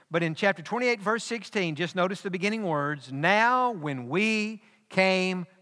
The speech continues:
to Rome." And so now Paul has made it to Rome, but he's still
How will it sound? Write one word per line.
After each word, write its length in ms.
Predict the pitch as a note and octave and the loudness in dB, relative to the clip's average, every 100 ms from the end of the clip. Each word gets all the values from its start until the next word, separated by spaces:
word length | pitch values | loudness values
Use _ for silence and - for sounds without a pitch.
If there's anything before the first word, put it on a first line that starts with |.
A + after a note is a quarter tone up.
| _ | _
to 100 | E3+ | -4
Rome." 760 | D3+ C#3+ D#3 D3 B2 G#2+ G2 - | -2 2 2 2 0 -6 -14 -10
And 180 | D3+ C#3+ | -8 -2
so 180 | F3+ | 0
now 220 | E3+ F3 E3+ | 4 4 4
Paul 680 | - B3+ B3+ D3+ D#3 G3 - - - - | 6 8 8 6 2 -2 -14 -20 -20 2
has 280 | E3+ D#3 | 2 2
made 360 | D3 G3 A3+ E3 | 2 4 6 4
it 160 | D3 - _ _ - | 0 -6 _ _ -4
to 100 | F#3+ | 0
Rome, 520 | G#3 C4+ A3 B2+ G2 - _ _ _ _ _ | 6 6 6 2 -6 -18 _ _ _ _ _
but 100 | E3+ | 0
he's 140 | F3 | 0
still 500 | - - E4 C4+ F#3+ | -2 -2 2 4 4